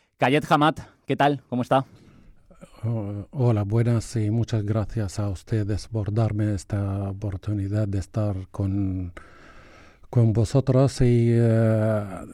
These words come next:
Speaker 2: eh, y dejarme explicar la situación y reflejar la imagen que está, eh, viviendo el pueblo de Gaza hoy en día.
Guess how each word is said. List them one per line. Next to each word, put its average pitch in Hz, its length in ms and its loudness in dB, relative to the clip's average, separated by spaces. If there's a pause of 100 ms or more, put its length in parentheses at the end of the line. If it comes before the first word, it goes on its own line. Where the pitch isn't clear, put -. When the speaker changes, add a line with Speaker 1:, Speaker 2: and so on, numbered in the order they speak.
(720)
Speaker 2:
eh, 117 320 2
y 113 300 0
dejarme 117 840 2
explicar 113 880 2
la 110 100 2
situación 117 880 2
y 107 140 4
reflejar 110 640 2
la 107 180 2
imagen 110 440 2
que 110 100 0
está, 104 880 -2
eh, 101 80 -8
viviendo 110 480 2
el 101 100 2
pueblo 107 460 2
de 101 100 2
Gaza 101 400 2
hoy 101 160 0
en 92 160 0
día. 87 380 -6